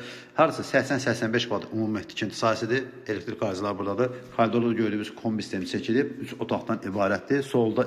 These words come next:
evimizin, bax, belə bir mətbəxidir. Burada qazına kimi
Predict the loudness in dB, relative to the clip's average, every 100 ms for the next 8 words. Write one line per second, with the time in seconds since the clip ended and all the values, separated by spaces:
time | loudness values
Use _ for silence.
0 | 0 -2 -2 -4 -4 -4 -4 -4 -2 -2
1 | -2 -4 -4 -4 -2 -2 0 0 0 0
2 | -6 -14 -20 -20 -20 _ _ _ _ _
3 | _ _ _ _ _ _ _ _ -20 -20
4 | -20 -20 -20 -20 -18 -8 0 0 2 0
5 | 0 -2 0 0